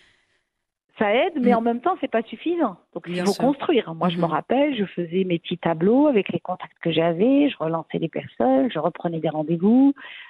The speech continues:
Speaker 1: j'allais dans les chambres de commerce. Je, vraiment, hein, c'était, euh,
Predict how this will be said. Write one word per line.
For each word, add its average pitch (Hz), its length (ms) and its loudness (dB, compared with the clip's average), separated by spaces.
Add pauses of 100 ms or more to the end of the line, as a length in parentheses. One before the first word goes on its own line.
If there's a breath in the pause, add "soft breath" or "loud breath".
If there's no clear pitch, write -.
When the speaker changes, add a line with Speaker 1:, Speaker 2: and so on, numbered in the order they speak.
Speaker 1:
j'allais 170 320 0
dans 156 100 -2
les 151 140 -2
chambres 127 200 -2
de 170 100 0
commerce. 262 600 2 (220)
Je, 165 160 0 (320 loud breath)
vraiment, 285 400 0
hein, 240 180 -2
c'était, 233 380 -2
euh, 165 160 0